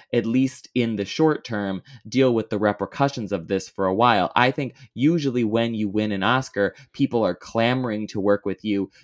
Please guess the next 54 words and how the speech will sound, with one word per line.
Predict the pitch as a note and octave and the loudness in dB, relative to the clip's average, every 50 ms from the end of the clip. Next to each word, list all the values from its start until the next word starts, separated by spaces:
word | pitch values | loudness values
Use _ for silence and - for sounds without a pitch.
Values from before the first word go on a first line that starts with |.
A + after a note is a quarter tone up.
| _ - | _ -6
You | A#2 A2+ | -6 -4
have | A2 G#2+ F#2 | -2 -4 -4
lots | F#2+ F#2 F#2+ G2 G#2+ B2 C3+ - - | -4 -2 2 4 4 4 2 0 -4
of | B2 G2 | -4 -2
options | - - G2 G2 - - - G#2 G#2 F#2+ G#2 | 0 0 0 -2 -2 -6 -10 -8 -8 -8 -6
available | F2+ G2 G2 F#2+ G2 G2 F2 G2+ G2 | -2 0 0 0 0 0 -2 -4 -6
to | - - - G#2 | -8 -6 -4 -2
you. | F#2+ F#2+ F#2+ F2 _ _ _ _ _ - | -2 -2 -2 -4 _ _ _ _ _ 0
Everybody | A#2+ A#2+ A2+ A#2+ B2+ B2+ A2 A#2 A2 A2 G#2+ | 2 2 2 2 0 0 2 2 2 2 2
wants | G#2 G2+ G2 F#2 E2 - | 2 0 0 -2 -4 -8
to | - - | -12 -8
put | - G#2+ G2 - - | -4 -4 -4 -4 -4
you | G2+ | -4
in | F#2+ F2+ | -4 -2
their | F2+ F2+ | -4 -4
movies. | F#2 G#2 G#2 F#2 E2+ D#2+ D#2+ - _ - - _ - - | -2 -2 -2 0 -2 -4 -6 -6 _ -20 -16 _ 0 2
I'm | A#2 B2+ C#3+ D3 D3+ | 2 2 2 2 0
not | C#3 C3+ B2+ - - | 0 -2 -2 -4 -6
sure | - - B2 A#2 A#2 G#2+ G2+ | -4 -2 0 2 2 2 0
that | F#2 G2+ - | 0 -2 0
everybody | - G#2+ G#2 G#2+ G#2+ F#2+ G2+ G2+ G2+ | 0 0 0 0 0 0 0 0 0
wants | G2+ G2+ G2 F#2+ - | 0 -2 -4 -6 -10
to | - | -14
put | _ - G#2+ D#2+ F#2+ | _ -6 -4 -2 0
Will | G#2 G2+ G2 | 0 -2 -2
Smith | - - G#2+ G2+ F#2+ - | -4 -6 -8 -8 -8 -6
in | F#2+ F#2 | -8 -8
their | F2+ F2+ | -6 -4
movies | F#2+ C3 D#3+ D3+ C#3+ A2 G2+ | 0 0 2 2 0 -2 -2
now, | G#2 G2 G2+ F#2+ - - - _ - | -2 -2 -2 -4 -6 -10 -20 _ -8
because | - - - B2+ B2 | -4 0 0 2 2
I | B2+ A#2+ | 2 0
do | A2+ A2+ - B2 C3 C3+ C3+ | 0 0 2 4 4 4 4
think | - - A#2 G#2+ G#2 - | 0 -4 -6 -4 -4 -6
that | - G2 - | -8 -6 -4
there | G#2 G#2 | -4 -2
is | - - G#2 G2+ G2 - _ _ | 0 0 0 0 -2 -4 _ _
a | - G#2+ | -4 -4
certain | G#2 - - - - B2 C3 C3+ - - G#2 | -4 -6 -4 0 4 4 4 4 2 -2 -2
level | G#2 F#2+ F#2+ F2 F#2+ F#2+ | 0 0 0 0 -2 -2
of | F#2 F2+ | -4 -4
stigma | - - - G2 F#2 G2 F#2+ F#2 F2+ - _ - - _ | -4 -2 -2 -2 -2 -2 -4 -4 -4 -6 _ -18 -20 _
where | - A2 A#2 A2+ A2+ | -2 0 2 2 2
there | G#2 A#2 A#2 A2 | 2 0 0 0
will | G#2+ A#2 B2 B2 | 2 2 0 0
be | A2 A2+ G#2 | 0 -2 -6
some | - - - - C#3 D3+ E3+ F3+ F3 E3 | -6 -8 -2 2 4 4 4 4 0 -2
people, | - - F#2+ F2 _ - F2 F2+ F#2+ A2 B2+ _ | -4 -4 -4 -4 _ 0 2 2 2 2 0 _
whether | - G#2+ G#2+ G#2+ G#2+ | -2 0 0 2 2
we | G2+ G#2 G#2 | 2 2 2
like | F#2+ G#2 G#2+ A#2 - | 2 2 0 0 -2
it | G#2 - | -4 -4
or | - G#2 G2 | -2 -2 -2
not, | G2+ A#2+ C3+ B2+ A2 G#2 - | 0 0 0 2 2 0 -2